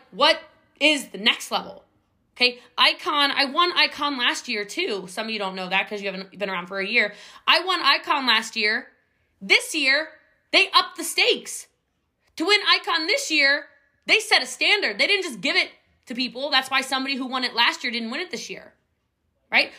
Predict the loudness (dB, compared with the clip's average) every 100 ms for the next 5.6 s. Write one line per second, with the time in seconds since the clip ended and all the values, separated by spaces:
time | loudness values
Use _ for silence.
0 | -20 0 4 4 2 0 -4 0 2 2
1 | 0 -14 _ _ 0 0 0 -6 2 2
2 | 2 0 0 -2 -2 -8 -4 -2 -2 -2
3 | -4 -4 -12 -4 4 4 4 -2 -4 -2
4 | -2 -8 -10 -6 -4 -2 -2 -2 -8 0
5 | 2 2 2 2 2